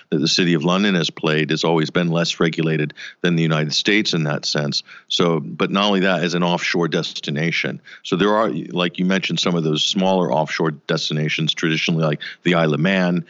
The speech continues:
uh, Jersey and Guernsey. Uh, that's within the immediate sphere of Britain. But Britain itself could become a, a tax haven for, for U S money, at least in the short term.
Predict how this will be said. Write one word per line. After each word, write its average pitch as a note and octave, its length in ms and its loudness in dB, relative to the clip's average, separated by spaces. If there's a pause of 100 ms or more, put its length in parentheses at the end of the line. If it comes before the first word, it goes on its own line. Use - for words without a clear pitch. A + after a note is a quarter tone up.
(260)
uh, D2 360 0
Jersey F2 600 2
and D#2 160 0
Guernsey. E2+ 560 0 (340)
Uh, C#2+ 200 0
that's E2+ 360 -2
within F2 320 0
the D#2+ 80 2
immediate F2 420 2
sphere D2 480 0
of C#2 120 -4
Britain. D2 380 -2 (260)
But D2+ 140 -4
Britain G2+ 240 2
itself F#2+ 460 0
could D#2 160 -2
become D#2 400 -4
a, C#2+ 380 -2
a C#2 60 -6
tax - 420 -4
haven E2 360 0
for, E2 360 0 (320)
for F#2 180 2
U A2 240 4
S D#3 180 0
money, F2+ 300 0
at F2 80 -2
least D3 240 -2
in A2+ 120 0
the G#2+ 60 0
short A#2+ 320 0
term. - 340 -4